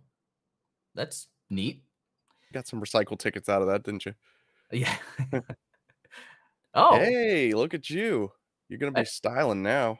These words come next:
Speaker 1: Yeah, that's pretty neat, actually. Okay, so nothing on this.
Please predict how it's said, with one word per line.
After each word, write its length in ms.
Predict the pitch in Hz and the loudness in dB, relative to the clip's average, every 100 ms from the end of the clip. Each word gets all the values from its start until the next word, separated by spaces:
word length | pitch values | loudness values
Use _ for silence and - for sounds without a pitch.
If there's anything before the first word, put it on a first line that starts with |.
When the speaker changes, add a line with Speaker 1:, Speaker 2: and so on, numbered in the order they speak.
| _ | _
Speaker 1:
Yeah, 80 | 170 | -2
that's 200 | 143 175 | 0 0
pretty 220 | - 180 160 | -4 -4 -2
neat, 160 | 180 | 0
actually. 400 | 113 95 - 87 | 0 -2 -6 -6
Okay, 340 | 113 127 104 85 | -2 -2 -4 -6
so 220 | - 117 | -4 -4
nothing 500 | 117 170 - 196 180 | 0 -2 -2 -6 -6
on 480 | - 139 135 131 123 - _ _ _ | -4 -2 0 0 -4 -8 _ _ _
this. 720 | 101 95 113 98 78 - - | -18 -8 -2 -2 -2 -8 -12